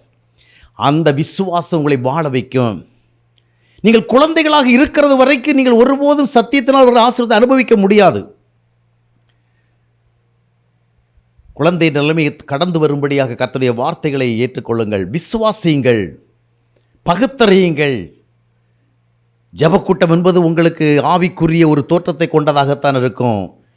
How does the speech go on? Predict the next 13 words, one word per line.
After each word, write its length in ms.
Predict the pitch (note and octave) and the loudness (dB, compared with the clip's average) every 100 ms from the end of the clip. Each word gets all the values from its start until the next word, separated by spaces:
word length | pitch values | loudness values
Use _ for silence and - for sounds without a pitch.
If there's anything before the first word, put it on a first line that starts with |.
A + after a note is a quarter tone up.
| _ _ F#2+ | _ _ -4
ஜெபக்கூட்டமே 480 | D3+ F#3+ E3 D#3 E3 | 0 0 -2 -2 0
நான் 220 | D3+ B2 | 0 -2
பாவம் 300 | D3 F#3+ F#3 | 0 0 0
என்று 140 | E3 | -2
சொல்லவில்லை. 520 | D#3 C#3+ D3+ C#3 C3 C3+ | -2 -2 0 2 2 2
ஆனால், 320 | A#2 C#3+ D#3 | 2 0 -2
ஜெபக்கூட்டத்தினுடைய 920 | A2 C3+ F3+ - E3+ - D3+ D3+ D3+ | -2 -2 -2 -4 -4 -4 -6 -4 -4
நோக்கம் 380 | C#3+ F3+ F#3 E3 | -2 -2 -2 -2
எதுவோ, 240 | D#3 E3+ | -2 -2
அந்த 240 | D3 E3 | -2 0
நோக்கத்தை 400 | E3+ E3+ E3+ F3+ | 0 0 -2 -2
சார்ந்து 340 | E3 D#3 D#3+ D#3+ | -2 -2 -2 0
செல்லாதபடிக்கு, 760 | D#3+ D#3+ E3 D#3+ D#3+ E3 G3+ | 2 4 4 4 0 0 0